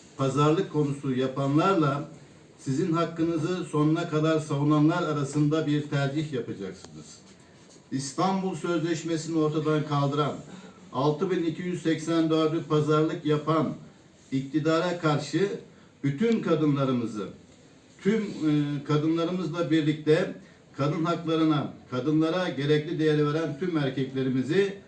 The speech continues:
artık Cumhuriyet Halk Partisi ve Millet İttifakı etrafında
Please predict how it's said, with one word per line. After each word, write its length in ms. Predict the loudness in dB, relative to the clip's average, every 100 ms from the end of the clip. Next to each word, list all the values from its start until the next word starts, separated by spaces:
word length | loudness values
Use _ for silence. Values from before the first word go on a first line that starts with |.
| -20 -20 -8
artık 480 | 0 2 2 0 2
Cumhuriyet 460 | 2 4 2 0 -2
Halk 340 | -2 -2 0
Partisi 600 | 0 0 0 2 2 2 -10 -20 -8 -2
ve 100 | 0
Millet 360 | 2 0 0 -4
İttifakı 560 | -6 -4 -2 -2 -2
etrafında 880 | -2 -2 -2 -2 0 2 2 0 -4